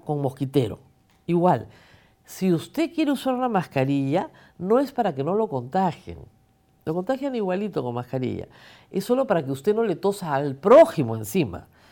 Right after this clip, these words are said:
Es un acto de cortesía suya con el prójimo. Pero no podemos de-, quedarnos sin mascarillas para profesionales de la salud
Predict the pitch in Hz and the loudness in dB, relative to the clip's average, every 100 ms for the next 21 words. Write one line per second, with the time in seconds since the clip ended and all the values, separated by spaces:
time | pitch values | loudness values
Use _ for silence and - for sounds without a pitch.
0 | - _ _ - 131 175 196 196 214 139 | -20 _ _ -8 -2 0 2 0 -2 -2
1 | 117 117 170 170 - 311 339 - 165 135 | -4 -2 -2 -2 -2 0 0 0 0 0
2 | - 151 - 101 - - - - - - | 2 0 0 -12 -14 -20 -20 -20 -20 -20
3 | _ _ - 135 185 220 226 220 175 - | _ _ -2 0 4 4 6 4 4 4
4 | 156 185 202 175 143 147 - 165 175 170 | 4 4 2 -2 -4 -2 0 2 2 0
5 | 160 147 131 117 - 117 127 143 175 175 | -2 -4 -4 -6 -10 -6 -4 -2 0 0
6 | 151 156 160 156 151 | -2 -2 -2 0 -2